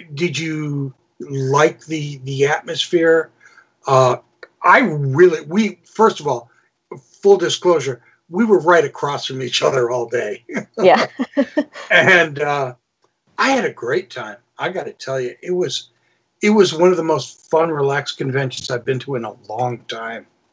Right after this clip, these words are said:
Speaker 2: Yes, it was definitely, it definitely felt, you know, the atmosphere was good. You were, we were relaxed, and I didn't feel, um, any of, like, the stress or anxiety that I tend to get. Like, at Granite Con, I have a little bit of a, of a hard time. I actually feel bad. I,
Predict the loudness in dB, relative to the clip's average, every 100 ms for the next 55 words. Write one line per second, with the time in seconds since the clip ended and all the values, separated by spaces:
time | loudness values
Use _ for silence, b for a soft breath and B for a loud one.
0 | _ _ _ _ _ _ _ _ -2 4
1 | 4 4 0 0 2 -2 -6 _ _ 2
2 | 2 -2 -8 -6 -4 -4 -6 -4 2 2
3 | 2 -4 -4 0 2 2 -2 -10 _ _
4 | _ -2 2 4 4 2 -2 -4 -2 0
5 | -2 -2 -2 -2 0 0 2 4 4 4
6 | 2 2 2 0 -6 -6 -2 -2 -4 b
7 | b 2 4 4 -2 -2 2 4 4 4
8 | 0 -6 _ _ _ _ _ 0 0 0
9 | -2 -4 -8 _ _ -20 -2 2 4 4
10 | 2 2 0 0 -6 0 0 0 -2 0
11 | 0 2 4 4 2 0 2 0 0 -2
12 | -2 0 2 4 2 0 -2 -2 -4 -4
13 | -2 -2 -2 -2 0 2 2 2 2 0
14 | -2 0 0 2 2 4 2 0 -2 0
15 | 0 2 4 4 4 2 2 2 2 0